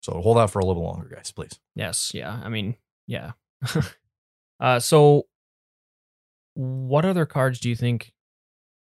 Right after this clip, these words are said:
Speaker 2: we're gonna see? Now that we know that they really are putting these expensive reprints in there, what, what else do you think we might see?
Speaker 1: I have two that I'm pretty,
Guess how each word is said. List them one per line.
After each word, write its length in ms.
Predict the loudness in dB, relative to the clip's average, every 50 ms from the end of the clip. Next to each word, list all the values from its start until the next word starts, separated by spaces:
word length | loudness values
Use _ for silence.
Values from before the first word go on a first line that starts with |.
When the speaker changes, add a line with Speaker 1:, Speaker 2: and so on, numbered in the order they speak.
| _ _ -4
Speaker 2:
we're 100 | -2 -2
gonna 140 | -2 -2
see? 180 | -2 -2 -2 -2
Now 160 | 0 0 2
that 80 | 0 0
we 120 | 0 -2
know 300 | -2 -2 -2 -2 -2 -2
that 160 | -2 -4 -4 -4
they 100 | -2 -2
really 320 | -2 -2 -2 -2 -2 -2
are 220 | -2 -2 -2 -4 -6
putting 580 | -6 -6 -4 -2 -2 0 0 -2 -2 -4 -4 -8 _ _ _ _ _ _ _ _ _ _ _ _ -4
these 140 | -4 -4 -4
expensive 540 | -4 -4 -2 -2 -2 -2 -4 -6 -8 -8
reprints 420 | -8 -8 -8 -6 -6 -6 -6 -6 -6
in 160 | -6 -6 -4
there, 240 | -6 -6 -10 -12 -14 _ _ _ _ _ _ _ _ _ _ _ _ -8
what, 240 | -4 -4 -4 -2
what 100 | -2 -2
else 160 | 0 -2 -2 -4
do 100 | -6 -8
you 80 | -8
think 260 | -6 -4 -4 -4 -4 -4
we 100 | -6 -6
might 200 | -4 -4 -4 -6
see? 300 | -6 -8 -8 -8 -10 -10 _ _ _ -2
Speaker 1:
I 140 | 2 4 6
have 220 | 8 8 6 6 2
two 320 | 0 2 4 4 6 6
that 160 | 6 6 6
I'm 320 | 8 8 8 6 6 4 2 -2
pretty, 720 | -6 -8 -2 2 2 2 4 4 2 2 2 0 -2 -6